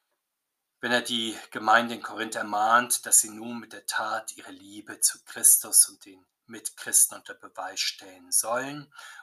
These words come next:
und nicht hinter den anderen, teils ärmeren Gemeinden zurückbleiben sollen,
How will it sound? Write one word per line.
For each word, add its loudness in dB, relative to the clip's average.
und -20
nicht -16
hinter -6
den -16
anderen, -6
teils 2
ärmeren -4
Gemeinden -14
zurückbleiben -6
sollen, -6